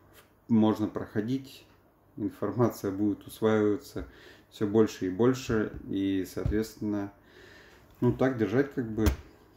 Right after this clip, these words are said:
Последующие курсы, надеюсь, тоже буду брать, но нужно усвоить эту информацию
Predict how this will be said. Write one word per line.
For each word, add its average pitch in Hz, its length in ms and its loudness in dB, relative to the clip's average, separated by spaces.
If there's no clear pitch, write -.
Последующие 107 580 -4
курсы, 127 360 -4
надеюсь, 104 400 0
тоже 104 340 -2
буду 95 300 -6
брать, 120 560 -2
но 101 340 0
нужно 107 420 2
усвоить 107 400 -4
эту 104 220 -4
информацию 104 840 -4